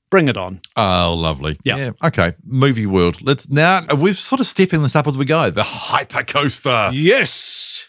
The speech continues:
Speaker 1: Here we go. Coasters one oh one. More, uh, lexicon,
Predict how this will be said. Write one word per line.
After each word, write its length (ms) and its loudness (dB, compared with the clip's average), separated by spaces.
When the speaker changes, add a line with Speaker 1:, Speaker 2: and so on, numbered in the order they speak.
Speaker 1:
Here 140 0
we 80 -4
go. 420 0
Coasters 480 -2
one 140 2
oh 80 2
one. 300 2
More, 440 4
uh, 220 4
lexicon, 880 2